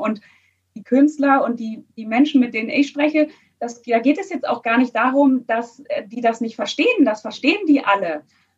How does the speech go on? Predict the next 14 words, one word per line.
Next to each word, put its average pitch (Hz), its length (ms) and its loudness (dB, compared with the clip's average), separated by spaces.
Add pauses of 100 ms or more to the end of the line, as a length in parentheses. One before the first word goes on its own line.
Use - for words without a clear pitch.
(220)
Aber 220 220 2
es 226 80 -2
ist 247 180 -8
natürlich 269 400 2
so, 277 240 2
dass, 240 460 -4
äh, 226 420 -6
unsere 285 360 2
Branche 302 640 0 (340)
ja, 214 320 -2
eigentlich 247 500 0
zu 277 140 -4
den 254 320 2 (140)
Haupt-, - 500 -2